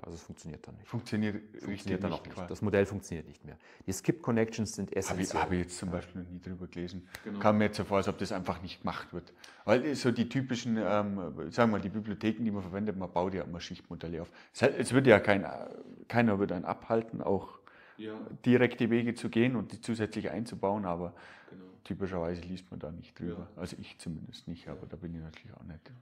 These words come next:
Speaker 2: lang nicht so tief drinnen. Deswegen sprich ich ja auch gerade mit dir. <laughs> Das ist ja völlig klar. Ähm, ja, was vielleicht zum Abschluss nur übrig bleibt, ähm, was,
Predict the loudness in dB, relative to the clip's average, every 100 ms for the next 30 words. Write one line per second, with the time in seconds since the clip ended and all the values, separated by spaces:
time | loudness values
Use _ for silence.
0 | 0 2 2 0 -4 -10 -16 -16 -18 -14
1 | -12 -14 -18 -20 -18 -4 0 0 -2 -4
2 | 0 0 0 0 -2 -4 -8 -8 -8 -8
3 | -4 -4 -4 -6 -6 -6 -10 0 4 4
4 | 4 2 -2 -2 -2 -2 -4 -14 -16 -12
5 | -12 -14 -18 _ 8 12 12 10 0 -14
6 | _ _ _ _ _ _ _ -20 -20 _
7 | _ 8 12 12 10 2 -10 -18 -20 -18
8 | -18 -18 -18 -16 6 6 6 8 10 8
9 | 4 2 2 0 0 0 2 0 2 2
10 | 0 4 4 4 0 -14 -6 -4 -2 -6
11 | -14 _ _ _ _ -14 -2 0 0 -6
12 | -12